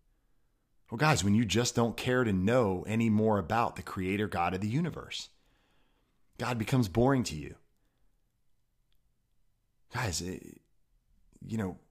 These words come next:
be, to become biblically illiterate, to not care about doctrine, to not care about opening the Word of God is to have fallen into this scheme.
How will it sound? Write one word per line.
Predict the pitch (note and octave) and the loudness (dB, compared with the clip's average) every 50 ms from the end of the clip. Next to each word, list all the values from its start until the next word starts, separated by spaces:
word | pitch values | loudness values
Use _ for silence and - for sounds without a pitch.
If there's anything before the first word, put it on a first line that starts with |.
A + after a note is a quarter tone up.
| _ _ _ _ - | _ _ _ _ -6
be, | F#2+ A2 | -4 -4
to | G2+ - - A2+ | -4 -2 -4 -2
become | G#2+ G#2+ - - C#3 D3 D3+ B2+ F#2 - - - _ _ _ _ A2+ G2 | -2 -2 0 0 0 0 2 0 -2 -4 -8 -16 _ _ _ _ -10 -2
biblically | F2+ A2 B2 C3 C#3 C3 - A#2+ A2 | 0 0 2 2 2 2 2 0 0
illiterate, | G2+ F#2 F#2+ A2+ B2 B2 F#2+ D#2 C#2+ - - _ _ - _ _ _ _ _ _ _ _ _ _ _ _ _ _ - | 0 0 0 0 0 0 -2 -4 -6 -12 -18 _ _ -20 _ _ _ _ _ _ _ _ _ _ _ _ _ _ -12
to | - A2 | -8 -6
not | A#2 B2+ | -6 -6
care | - - - B2+ B2+ | -4 -2 2 2 4
about | A#2+ A2 G#2 E2+ D#2+ | 4 4 2 2 2
doctrine, | G2 G2+ A2 - - - E2+ E2 | 0 0 0 0 -2 -4 -4 -4
to | F2 | -4
not | F#2+ G#2 G2 - | -4 -6 -6 -6
care | - - B2 | -4 -2 0
about | A#2 G#2+ G#2 - | 0 0 0 0
opening | G2+ G#2+ G2+ G#2+ G#2 G2 | -2 -2 -2 0 0 0
the | F#2 | 0
Word | F2+ F#2+ F#2 | 0 -2 -2
of | F2+ D#2 | -2 -2
God | G2+ G2+ G#2 F#2+ F2 | -2 -2 -2 -2 -2
is | E2+ E2+ - | -4 -4 -4
to | - | -4
have | F#2+ F#2+ - | -4 -6 -6
fallen | - - G#2+ G2+ G2+ G2 F#2+ F#2 | -4 -2 0 0 2 0 0 -2
into | F2 E2+ - F2 | -4 -6 -8 -8
this | D#2 E2+ - | -6 -4 -4
scheme. | - - - F#2 E2+ D#2+ D2 | -4 -4 -4 -6 -8 -8 -10